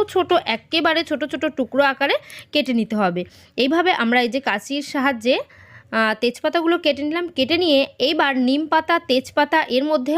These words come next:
আরও একটা উপকরণ মেশাবো। তো চলো, তেজপাতাটাও নিম পাতার মধ্যে মিশিয়ে দিলাম। আর নিয়ে নিয়েছি কর্পূর। কর্পূর আঙুলের সাহায্যে এইভাবে চেপে গুঁড়ো করে এই যে গুঁড়োটা নিম পাতা আর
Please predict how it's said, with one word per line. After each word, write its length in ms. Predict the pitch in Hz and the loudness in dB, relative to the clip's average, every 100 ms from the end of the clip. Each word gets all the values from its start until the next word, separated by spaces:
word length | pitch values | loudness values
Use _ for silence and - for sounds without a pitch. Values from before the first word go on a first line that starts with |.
| - | 0
আরও 180 | 214 214 | 0 0
একটা 200 | 233 320 | 0 -2
উপকরণ 360 | 294 311 330 330 | 0 0 0 2
মেশাবো। 400 | 294 277 247 247 466 - - - - | 0 0 2 2 0 -10 -20 -20 -2
তো 80 | 285 294 | 2 4
চলো, 280 | 294 285 466 494 - | 4 2 0 -2 -2
তেজপাতাটাও 560 | 262 - 285 311 349 | -2 0 0 2 2
নিম 180 | 311 294 | 2 0
পাতার 240 | 294 311 | 0 0
মধ্যে 220 | 302 269 311 | 0 2 2
মিশিয়ে 320 | 277 - 311 | 0 0 0
দিলাম। 160 | 349 381 | 0 0
আর 160 | 226 247 | 0 0
নিয়ে 160 | 294 320 | -2 -2
নিয়েছি 200 | 349 427 - | -2 -4 0
কর্পূর। 400 | 254 - 214 185 - - - | 0 0 -6 -6 -8 -14 -2
কর্পূর 360 | 339 349 359 - | -2 0 0 0
আঙুলের 420 | 233 247 302 381 | 0 0 0 -2
সাহায্যে 340 | - 359 277 311 | -2 -2 2 2
এইভাবে 240 | 285 277 285 | 2 2 0
চেপে 340 | 294 285 440 320 | -2 0 2 0
গুঁড়ো 300 | 220 302 370 | 0 0 2
করে 260 | 370 277 285 247 | 4 4 2 2
এই 120 | 262 | 0
যে 120 | 302 | 0
গুঁড়োটা 460 | 220 277 370 349 254 | 0 0 2 2 0
নিম 220 | 254 262 285 | 0 0 0
পাতা 260 | 320 320 | -2 -2
আর 180 | - | -2